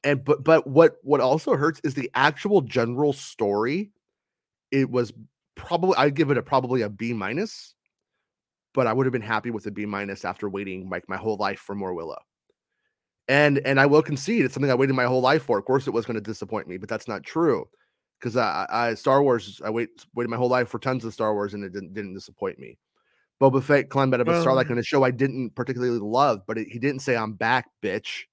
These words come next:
Speaker 1: when he did it, and Dire Straits
Speaker 2: <laughs>
Speaker 1: didn't start playing. You know what I mean?
Speaker 2: He could, he
Speaker 1: Um,
Speaker 2: should have, though. Like, that, I would have accepted it. Like, <laughs>
Speaker 1: Yeah.
Speaker 2: versus "I'm back, bitch," with respect. Like, that would have, you know. <laughs>
Speaker 1: Yeah, yeah.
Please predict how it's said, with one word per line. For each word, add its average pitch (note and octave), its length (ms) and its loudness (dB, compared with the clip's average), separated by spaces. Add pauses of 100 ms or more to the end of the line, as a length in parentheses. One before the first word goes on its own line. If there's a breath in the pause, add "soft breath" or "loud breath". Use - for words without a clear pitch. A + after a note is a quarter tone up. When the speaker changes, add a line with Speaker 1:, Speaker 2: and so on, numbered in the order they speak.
(100)
Speaker 1:
when A2+ 100 -4
he A2+ 80 -2
did A2+ 240 0
it, A2+ 140 0 (260 soft breath)
and B2 180 -4
Dire C3+ 280 6
Straits C3+ 420 2 (160)
Speaker 2:
<laughs> D3+ 400 -4
Speaker 1:
didn't E3 140 6
start - 340 4
playing. C3+ 480 2
You D#3 60 6
know E3+ 80 8
what F3 100 6
I F3 40 6
mean? F3+ 300 4 (400 loud breath)
Speaker 2:
He D4 120 10
could, C#3 240 8
he - 60 8
Speaker 1:
Um, C4 60 10
Speaker 2:
should F3 220 8
have, B2+ 160 8
though. A2 240 2 (100)
Like, C#3+ 200 -2
that, F#3+ 200 10
I F#3+ 120 10
would F#3+ 100 8
have D3 120 6
accepted C3 520 0
it. C#3+ 180 -6
Like, - 180 2 (100)
<laughs> - 760 4
Speaker 1:
Yeah. A2 320 2 (200)
Speaker 2:
versus A3+ 340 8
"I'm G3 200 8
back, G3+ 320 8
bitch," F3+ 360 8
with F3 180 2
respect. D#3 640 4
Like, C#3 280 2
that C#3 240 2
would C#3 100 0
have, C3 160 -2 (300)
you E3+ 80 -4
know. D#3 240 -4 (200)
<laughs> E3 300 -2
Speaker 1:
Yeah, D#3+ 320 0 (180)
yeah. G#2+ 260 -2